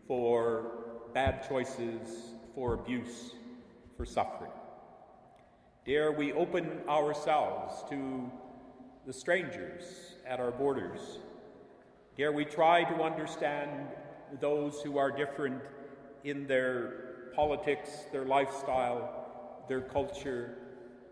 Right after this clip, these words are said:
and their faith? It's a lot to ask. We are not saints yet.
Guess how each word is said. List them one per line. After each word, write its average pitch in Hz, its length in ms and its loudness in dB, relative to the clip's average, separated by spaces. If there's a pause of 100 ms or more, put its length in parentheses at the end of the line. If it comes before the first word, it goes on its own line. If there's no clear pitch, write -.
(100)
and 123 180 -4
their 110 140 -4
faith? - 300 -4 (3750)
It's - 180 -8
a 156 40 -4
lot 131 360 0
to 139 100 0
ask. - 420 -10 (1700)
We 123 160 -2
are 127 180 2
not 123 220 0
saints - 560 -6 (840)
yet. - 180 -6